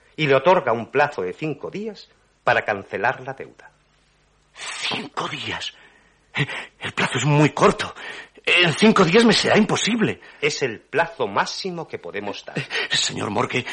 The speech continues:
Speaker 2: nunca podré conseguir cinco mil libras en tan pocos días. Es demasiado dinero para
Speaker 1: Un momento.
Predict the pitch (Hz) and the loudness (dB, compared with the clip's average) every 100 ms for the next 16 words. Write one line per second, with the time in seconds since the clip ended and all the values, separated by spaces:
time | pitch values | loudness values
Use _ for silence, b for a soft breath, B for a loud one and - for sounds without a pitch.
0 | B 170 180 - 117 110 - 131 107 139 | B 0 0 0 -6 -6 -6 -6 -8 -10
1 | 151 208 156 139 170 143 170 214 160 - | -4 -2 -2 -2 -2 0 0 0 -2 -6
2 | 117 - 202 170 254 131 - B B B | -6 -6 -4 -2 -2 -2 -8 B B B
3 | B _ - - 220 233 214 262 - 233 | B _ -12 -6 -4 -2 0 0 0 0
4 | 254 170 156 247 269 - 165 143 135 107 | 0 0 2 2 2 2 0 2 -2 -4
5 | 104 107 | -8 -10